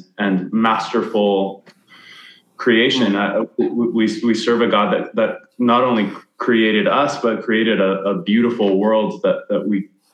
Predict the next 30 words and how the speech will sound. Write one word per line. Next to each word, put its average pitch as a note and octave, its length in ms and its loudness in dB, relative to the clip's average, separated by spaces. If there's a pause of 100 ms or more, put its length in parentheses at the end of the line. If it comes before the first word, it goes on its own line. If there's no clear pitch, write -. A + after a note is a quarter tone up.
get G#2 200 -2
to A2+ 100 -4
live G2+ 220 0
in G#2+ 140 0
and F#2+ 140 0
enjoy. G2+ 520 2
And, F#2 260 -2 (920)
um, F#2+ 520 -2
so A2 220 2
I G#2+ 180 0
think A#2 160 0
there's, A2 380 0 (160)
there's G#2+ 200 2
a F#2+ 280 0
high B2 380 0
calling A2+ 320 0
to G2 180 -4
create G#2 440 0
in F#2+ 80 0
that F2+ 240 -2
likeness. - 680 -4 (1300)
So, A#2+ 840 2
uh, - 360 0
and C3+ 320 2
obviously C#3 400 2
there's G#2+ 180 2
overlap A#2 580 2
in A#2 120 0
that, G#2+ 320 0
like, G2+ 340 -4